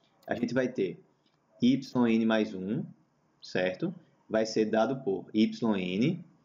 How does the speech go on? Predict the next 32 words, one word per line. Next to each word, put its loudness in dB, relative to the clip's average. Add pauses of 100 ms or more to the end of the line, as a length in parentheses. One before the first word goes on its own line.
(240)
mais 0
h 2
vezes 0
φ. -2 (400)
Aí, 0
quem 2
é 2
φ? -4 (840)
Φ 2
vai 2
ser -2
A 2
um -2 (560)
vezes 0
K 2
um, -2 (680)
beleza? 0 (480)
A 0
um -4
vezes -2
K 2
um. -2 (600)
Então, -4
quem 0
é 2
que 0
é 0
K 0
um? -6
É -12
f -2
de 0